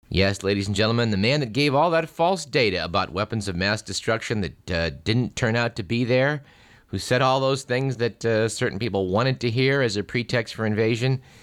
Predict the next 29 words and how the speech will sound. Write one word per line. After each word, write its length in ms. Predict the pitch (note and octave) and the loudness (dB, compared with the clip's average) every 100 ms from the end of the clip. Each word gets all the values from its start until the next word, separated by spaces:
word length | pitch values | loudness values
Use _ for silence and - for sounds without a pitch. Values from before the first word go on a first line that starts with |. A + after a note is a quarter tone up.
| - - - - | -20 -20 -20 -20
is 80 | - | -16
currently 540 | - G2+ G2 G2 G2+ - _ _ _ _ - | -2 0 2 2 0 -6 _ _ _ _ 0
the 140 | E3 | 2
oil 160 | D3+ F#2 | 4 2
minister 400 | D#2 - D#2 D2+ | -2 -6 -4 -4
and 300 | C#2+ C#2+ D2 - _ _ - | -4 -8 -12 -20 _ _ -2
doing 200 | E2+ G2 | 0 2
quite 280 | C3+ C#3 - | 0 -2 -2
well, 200 | G2 C#2 | -2 -4
thank 300 | D#2 D2+ G2+ | -6 -4 -2
you. 180 | C3 A#2 - _ _ _ _ _ _ - - _ _ _ _ - - - - - - - | -2 -4 -14 _ _ _ _ _ _ -20 -20 _ _ _ _ -20 -20 -20 -20 -20 -20 0
On 80 | B2+ | 2
this 140 | D3+ | 4
date 180 | D3+ D3 | 4 2
in 80 | C#3 | 2
history, 340 | D#3 D#3 D3+ C3 | 0 0 2 2
October 340 | C3 D3+ C3 | 2 0 0
sixth, 300 | - C#3+ - | -2 -4 -2
nineteen 500 | A#2 D3+ - D#3 D3 | 0 0 -2 0 0
seventy-three, 800 | - D3+ C#3 C3+ C3 D3+ E3 D#3 | 2 2 2 -4 -4 0 0 2
hoping 340 | D3 B2+ C3 | 2 2 0
to 80 | A#2 | 2
win 220 | B2+ B2+ | 2 2
back 220 | B2 A#2+ | 2 0
territory 440 | - B2+ A#2+ C3+ A#2 | 0 0 0 0 2
lost 340 | A2 A#2 A2+ | 2 0 0
during 300 | B2 A#2 A2 | -2 0 0
the 140 | G2+ G2 | 0 -2
Third 480 | - C#3+ C#3 A#2+ | 0 2 2 0